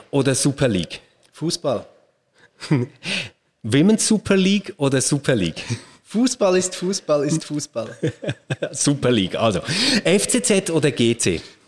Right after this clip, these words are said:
Speaker 2: G C.
Speaker 1: G C oder F C Religionen?
Speaker 2: F C Religionen.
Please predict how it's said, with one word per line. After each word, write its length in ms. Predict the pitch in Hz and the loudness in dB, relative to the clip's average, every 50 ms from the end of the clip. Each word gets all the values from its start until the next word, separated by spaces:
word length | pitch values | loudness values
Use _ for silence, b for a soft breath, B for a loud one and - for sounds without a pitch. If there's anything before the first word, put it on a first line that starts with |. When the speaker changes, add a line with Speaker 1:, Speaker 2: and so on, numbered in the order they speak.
| _ | _
Speaker 2:
G 220 | - 123 127 123 127 | -4 -2 -2 -2 -2
C. 200 | - - 101 95 - _ B B B B B B | -6 -10 -10 -12 -14 _ B B B B B B
Speaker 1:
G 200 | - 127 139 160 | 0 2 2 2
C 160 | 165 - 185 | 2 2 2
oder 240 | 165 156 147 143 139 | 2 2 2 2 2
F 200 | 131 139 131 - | 2 2 0 0
C 120 | - - 135 | 0 0 2
Religionen? 600 | 120 127 120 110 98 110 113 104 104 95 87 76 - _ _ _ _ b b b b b b b b b | 2 2 2 2 2 2 4 4 4 2 0 -2 -6 _ _ _ _ b b b b b b b b b
Speaker 2:
F 180 | 139 139 135 - | -6 -6 -4 -2
C 120 | - 131 | -4 -4
Religionen. 560 | 113 113 110 104 101 104 104 107 107 101 95 | -2 -2 -6 -6 -6 -8 -8 -6 -8 -8 -10